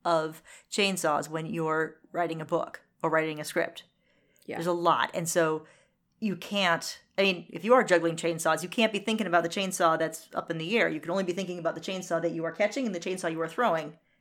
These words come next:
Speaker 1: So I'm not sure where that, that, uh, goes, but,
Speaker 2: <laughs>
Speaker 1: um,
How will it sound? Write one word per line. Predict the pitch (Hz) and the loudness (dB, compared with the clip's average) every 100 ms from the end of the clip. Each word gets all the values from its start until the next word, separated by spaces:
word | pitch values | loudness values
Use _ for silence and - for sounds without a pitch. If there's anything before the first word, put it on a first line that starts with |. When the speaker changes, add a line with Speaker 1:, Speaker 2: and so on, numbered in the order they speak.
| _ _ _ _ _ - | _ _ _ _ _ -8
Speaker 1:
So | - 180 160 156 156 _ _ _ _ _ _ _ _ _ _ _ - _ _ _ - - | 2 4 4 0 -6 _ _ _ _ _ _ _ _ _ _ _ -20 _ _ _ -12 -6
I'm | 180 | -2
not | 180 | 0
sure | - 165 | 0 0
where | 156 | 0
that, | 151 - _ | -2 -6 _
that, | 123 - 151 - | -6 0 0 0
uh, | 151 330 | 4 4
goes, | 135 - - | 4 -2 2
but, | 320 - - | 0 0 -2
Speaker 2:
<laughs> | |
Speaker 1:
um, | - - 226 | 0 0 -2